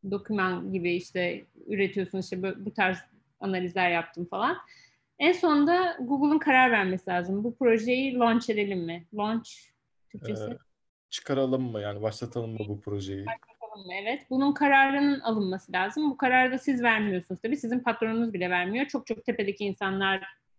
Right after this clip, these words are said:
Speaker 1: kadar aşama aşama gidip aşama aşama geri geliyor. Herkes okey, okey, okey, okey diyor. İşte bu süreçten geçtikten sonra eğer yes olursa, e,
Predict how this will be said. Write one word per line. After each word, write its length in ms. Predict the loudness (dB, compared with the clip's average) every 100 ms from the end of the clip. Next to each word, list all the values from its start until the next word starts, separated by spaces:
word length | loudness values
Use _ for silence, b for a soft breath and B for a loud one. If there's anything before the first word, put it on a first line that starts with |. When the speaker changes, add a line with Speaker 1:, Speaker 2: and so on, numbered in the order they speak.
| _ -6 -4 -2
Speaker 1:
kadar 260 | 2 2
aşama 360 | 2 -4 -2 -2
aşama 240 | -2 -4
gidip 240 | -4 -6 -8
aşama 300 | -8 -6 -8
aşama 220 | -8 -6
geri 240 | -2 -2
geliyor. 300 | -2 -4 -6 -2
Herkes 340 | -4 -4 -10 -10
okey, 280 | -6 -4 -4
okey, 280 | -4 -4 -4
okey, 260 | -6 -10
okey 280 | -8 -6 -2
diyor. 180 | -2 -2 -8 B B B B B -8
İşte 260 | -6 -4 0
bu 100 | 0
süreçten 880 | 2 4 4 2 -12 -6 2 4 4
geçtikten 480 | 2 0 2 4
sonra 500 | 4 2 2 2 2 0 -4 _ _ -2
eğer 440 | 4 6 6 2 -6
yes 520 | 2 4 4 0 -12
olursa, 640 | -2 4 4 4 2 2 0 _ _ _ _ _ _ -4
e, 180 | 0 2